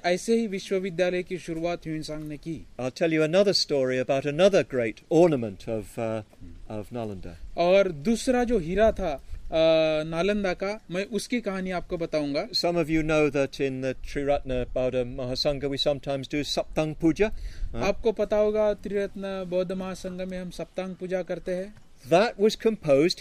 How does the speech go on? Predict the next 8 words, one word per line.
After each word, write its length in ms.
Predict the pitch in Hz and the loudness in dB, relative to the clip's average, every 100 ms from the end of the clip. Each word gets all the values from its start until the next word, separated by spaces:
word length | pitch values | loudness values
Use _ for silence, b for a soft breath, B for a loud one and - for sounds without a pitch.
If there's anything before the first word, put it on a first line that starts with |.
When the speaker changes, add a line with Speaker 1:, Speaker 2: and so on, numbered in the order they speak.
| 233 | 6
Speaker 2:
here. 420 | 269 135 - 175 - 127 - | 6 6 0 -10 -10 -16 -18
Speaker 1:
<laughs> 400 | 285 349 - - | -18 -18 -18 -10
और 240 | 185 190 196 | 2 4 4
वो 180 | 220 247 | 4 2
सप्तांग 560 | - 190 - 240 254 | 0 -4 0 0 2
पूजा 300 | 226 214 214 | -2 2 2
जो 200 | 202 208 | 4 2
थी, 300 | 202 196 254 | 0 -4 -6